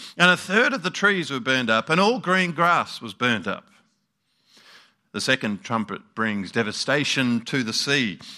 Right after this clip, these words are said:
Eight verse eight, "The second angel blew his trumpet, and something like a great mountain burning with fire was thrown into the sea, and a third of the sea became blood. A third of the living creatures in the sea died, and a third of the ships were destroyed."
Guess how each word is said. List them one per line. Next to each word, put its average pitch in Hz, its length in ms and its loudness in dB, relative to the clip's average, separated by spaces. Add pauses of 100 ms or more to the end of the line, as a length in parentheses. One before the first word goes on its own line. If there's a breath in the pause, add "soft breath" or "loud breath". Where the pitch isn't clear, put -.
(140 loud breath)
Eight 117 200 0
verse 117 320 0
eight, 123 220 2 (260 loud breath)
"The 120 80 -6
second 156 300 2
angel 143 280 0
blew 131 320 2
his 120 220 -2
trumpet, 123 400 0 (180 loud breath)
and 165 80 0
something 233 320 0
like 226 200 4
a 175 40 -4
great 175 300 2
mountain 170 640 2
burning 220 480 2
with 170 120 0
fire 190 520 4 (200 loud breath)
was 175 220 -2
thrown 240 400 4
into 202 240 0
the 165 100 0
sea, 151 480 0 (320 loud breath)
and 180 160 4
a 180 40 2
third 220 380 2
of 196 100 0
the 175 80 -2
sea 160 260 0
became 139 420 -2
blood. 107 420 -2 (400 loud breath)
A 160 80 4
third 202 320 2
of 160 100 -4
the 160 80 0
living 151 240 0
creatures 165 440 -2
in 143 100 -2
the 131 100 0
sea 147 260 -2
died, 131 420 2
and 143 140 0
a 135 40 4
third 170 300 0
of 147 100 -4
the 147 80 -4
ships - 440 -4
were 147 120 -4
destroyed." 139 680 -6